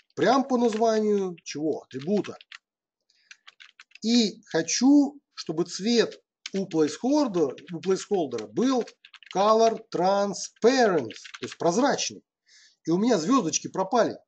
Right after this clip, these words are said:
у пароля, у имени там не видно, но тоже там слово «имя»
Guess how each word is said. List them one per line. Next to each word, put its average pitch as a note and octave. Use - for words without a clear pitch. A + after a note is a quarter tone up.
у D3
пароля, D#3+
у F#3
имени A3
там F3+
не F#3
видно, F#3+
но C#3+
тоже F#3+
там A#2
слово E3
«имя» D#3+